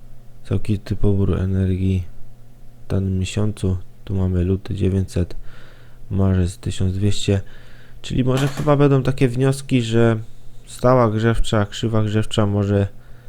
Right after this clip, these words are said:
nie ma aż takiego znaczenia, chociaż moim zdaniem to na tej stałej idzie bardziej zaoszczędzić, ale trzeba się tam trochę więcej, e,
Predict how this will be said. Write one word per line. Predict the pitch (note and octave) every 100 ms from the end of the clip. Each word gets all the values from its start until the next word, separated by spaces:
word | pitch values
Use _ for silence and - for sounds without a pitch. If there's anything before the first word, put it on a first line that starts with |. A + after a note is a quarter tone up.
| - - - - - - -
nie | G2 G2+ G#2+
ma | G#2+ F#2+
aż | -
takiego | G#2 G#2+ G#2+
znaczenia, | G#2 G#2+ - A#2 G2
chociaż | - A#2+ A#2+ A2+ - - - -
moim | G2+ B2 D#3+ C#3
zdaniem | B2+ C3 B2
to | A#2+ F#2
na | A2+
tej | - A#2+
stałej | - A#2+ A2+ A#2+ A#2 -
idzie | G#2+ A2
bardziej | G2+ A2 A2 A2 A2
zaoszczędzić, | A2 G#2+ - A#2 A#2+ C#3 D#3 - - - - - -
ale | - D#3 D3+
trzeba | - B2+ B2+
się | -
tam | A#2 A2+ A2+ - -
trochę | A2+ A2 A2
więcej, | A2+ A2 - G#2 G2+ - - - - - -
e, | F#2+ F2+ F2+ F2+